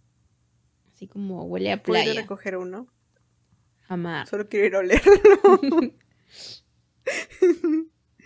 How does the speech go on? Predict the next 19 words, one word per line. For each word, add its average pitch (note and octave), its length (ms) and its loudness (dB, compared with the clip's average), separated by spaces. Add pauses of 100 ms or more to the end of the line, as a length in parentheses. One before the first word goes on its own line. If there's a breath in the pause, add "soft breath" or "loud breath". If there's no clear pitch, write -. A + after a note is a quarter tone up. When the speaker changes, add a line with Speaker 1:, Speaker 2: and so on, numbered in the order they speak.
(640 loud breath)
Speaker 2:
Qué A#3 120 -14
increíble. G#3 840 -4
Es F#3 100 -14
que G#3 140 -6
olían C4+ 520 -6
a A#3+ 200 -10
la, G#3 240 -10
olían A3+ 280 -8
alucinante. F3+ 840 -10
Hemos G#4+ 220 -4
pasado A#3 340 -2
una A#3 200 -6
gran F3+ 340 -4
niñez. F3+ 640 -14 (380)
Ahora F#3 200 -8
que - 60 -16
estoy F#3 200 -10
recordando F3+ 560 -10
todo. F3+ 540 -12